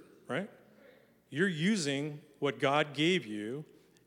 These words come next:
and people are entrusting you to do it with the right way.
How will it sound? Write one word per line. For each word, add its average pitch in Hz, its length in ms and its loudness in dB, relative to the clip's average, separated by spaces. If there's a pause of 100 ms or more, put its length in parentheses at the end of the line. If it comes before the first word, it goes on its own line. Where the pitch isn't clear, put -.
and 175 400 2
people 202 480 2
are 160 140 4
entrusting 147 640 2
you 127 260 -2
to 147 140 -6
do 143 280 -2
it 156 60 -2
with 143 140 -2
the 151 80 0
right 143 240 2
way. 185 260 2